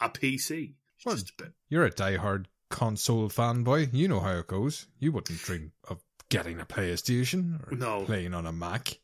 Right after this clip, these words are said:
Speaker 1: No, that would be, uh, world gone mad. Be a world gone
Speaker 2: <laughs>
Speaker 1: mad. Poor, poor Whoopi.
Speaker 2: Poor Whoopi. Fuck up by a P C like everybody else.
Speaker 1: <laughs>
Speaker 2: Prick.
Speaker 1: Just a bit of a bizarre. I, I,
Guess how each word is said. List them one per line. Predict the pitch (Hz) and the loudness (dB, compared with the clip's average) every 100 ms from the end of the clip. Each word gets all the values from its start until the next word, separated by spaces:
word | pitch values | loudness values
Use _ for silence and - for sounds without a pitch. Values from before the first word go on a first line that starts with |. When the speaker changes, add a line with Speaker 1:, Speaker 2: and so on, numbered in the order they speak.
| - | -12
Speaker 1:
No, | 107 104 98 92 - _ | -6 -4 -2 -4 -10 _
that | 107 104 | -10 -8
would | 101 | -8
be, | 104 98 98 | -4 -2 -2
uh, | 92 92 - _ - | -6 -8 -12 _ 2
world | 131 202 190 | 10 12 12
gone | 139 120 107 | 10 4 2
mad. | 90 90 - _ - | -4 -10 -18 _ -8
Be | 104 | 0
a | |
world | 127 135 131 | 2 6 6
gone | 104 98 | 6 2
Speaker 2:
<laughs> | 90 | -2
Speaker 1:
mad. | 87 - _ _ _ _ | -6 -16 _ _ _ _
Poor, | - 185 175 135 - | 0 4 4 2 0
poor | 170 139 | 2 4
Whoopi. | 101 107 101 - _ _ - | 2 0 -8 -10 _ _ -2
Speaker 2:
Poor | 175 202 | 2 4
Whoopi. | 147 90 101 | 2 0 -2
Fuck | - 196 170 | 4 4 4
up | 101 - | 2 4
by | 110 | 4
a | 113 | 4
P | 107 | 2
C | 95 98 80 | 2 2 0
like | 87 101 | -2 -2
everybody | 92 92 98 | 0 2 2
else. | 82 - - _ _ | 0 -6 -12 _ _
Speaker 1:
<laughs> | _ 147 143 | _ -4 -2
Speaker 2:
Prick. | - 82 160 - - - - 143 - - - _ _ _ _ _ - - - - - - | -2 -2 -4 -6 -8 -16 -12 -14 -12 -14 -14 _ _ _ _ _ -18 -16 -14 -14 -14 -6
Speaker 1:
Just | - 143 | -2 -2
a | |
bit | 127 110 | -2 -4
of | 101 | -6
a | |
bizarre. | 104 98 104 101 104 104 | -8 -6 -6 -8 -8 -4
I, | 160 170 | 2 4
I, | 202 | 4